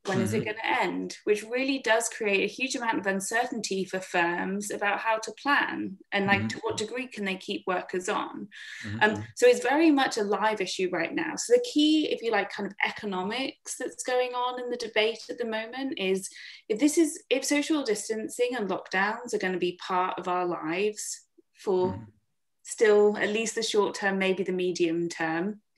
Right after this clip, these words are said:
Speaker 2: Mm-hmm.
Speaker 1: Actually, are we just preventing, uh, through subsidizing, you know, workers staying with firms which can't operate under social distancing, are we just delaying the inevitable pain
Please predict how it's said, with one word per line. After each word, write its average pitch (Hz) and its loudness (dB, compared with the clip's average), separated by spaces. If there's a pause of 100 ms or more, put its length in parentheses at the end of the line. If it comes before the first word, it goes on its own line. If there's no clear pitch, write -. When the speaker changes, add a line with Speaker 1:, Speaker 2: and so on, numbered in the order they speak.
(200)
Speaker 2:
Mm-hmm. 110 -8 (380)
Speaker 1:
Actually, 208 4
are 202 6
we 254 2
just 302 0
preventing, 214 2
uh, 214 4 (140)
through 220 -2
subsidizing, 190 2 (680)
you 196 2
know, 170 6 (120)
workers 208 8
staying 190 2
with 175 2
firms 180 2
which - -2
can't 240 -2
operate 170 -2
under 170 -4
social 165 -2
distancing, 165 -2
are 311 8
we 269 4
just 254 -2
delaying 202 6
the 175 4
inevitable 170 0
pain 160 -2